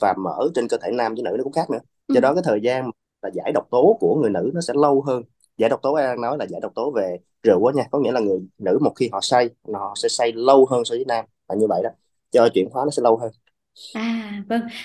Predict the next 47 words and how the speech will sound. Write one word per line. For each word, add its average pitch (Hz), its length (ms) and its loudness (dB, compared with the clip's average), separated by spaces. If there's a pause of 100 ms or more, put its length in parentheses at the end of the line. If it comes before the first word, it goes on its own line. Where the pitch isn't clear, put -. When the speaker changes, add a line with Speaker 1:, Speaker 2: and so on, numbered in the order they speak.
(140)
Speaker 2:
Ờ, 254 240 2
nhưng 392 140 8
mà 392 140 6
thế 302 80 8 (100)
thì 285 180 4
bác 403 120 -2
sĩ 403 160 0
Công 349 180 6
vừa 311 100 6
nhấn 233 220 4
mạnh 349 140 2
cái 302 80 4
việc 311 180 4
là 254 140 -2
uống 254 280 6
vừa 320 160 6
phải 262 360 2
và 220 60 -4
uống 254 200 2
có 302 80 4
mức 427 200 6
độ. - 260 2
Thế 440 120 0
thì 339 180 4 (320)
theo, 330 160 4
theo 320 120 4
y 302 120 6
học 269 120 -2
tình 208 160 -2
dục 214 160 -2
thì 226 140 -2
là 208 200 -6
uống 208 140 2
ở 277 140 0
mức - 180 4
độ - 120 2
nào 226 220 0
thì - 60 -4
là 214 100 -2
phù 226 220 0
hợp 226 140 2 (100)
và 214 180 -4 (140)
uống 262 160 8
ở 320 60 12
mức 339 160 6
nào 254 300 2
thì 226 140 -2